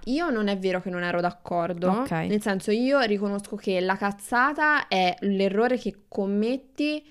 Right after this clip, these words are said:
Speaker 1: nel momento in cui non presti attenzione o comunque non dai abbastanza valore a una cosa che in realtà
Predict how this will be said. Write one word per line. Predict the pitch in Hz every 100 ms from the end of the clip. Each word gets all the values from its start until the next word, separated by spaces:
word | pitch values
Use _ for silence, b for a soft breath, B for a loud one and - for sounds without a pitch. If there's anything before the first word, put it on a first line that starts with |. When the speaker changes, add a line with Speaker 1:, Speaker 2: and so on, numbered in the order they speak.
| b b b
Speaker 1:
nel | 208 208 202
momento | 214 220 202 202
in | 214 220
cui | - 208 196 202 220 220 -
non | 202 190
presti | 185 -
attenzione | 190 240 247 302 254
o |
comunque | 226 226 220 214
non | 208 208
dai | 226 233
abbastanza | 214 202 208 202 233 214 214 214
valore | 214 214 208 208
a |
una | 196 190
cosa | 185 180 185
che |
in | 180
realtà | 180 175 - 175 180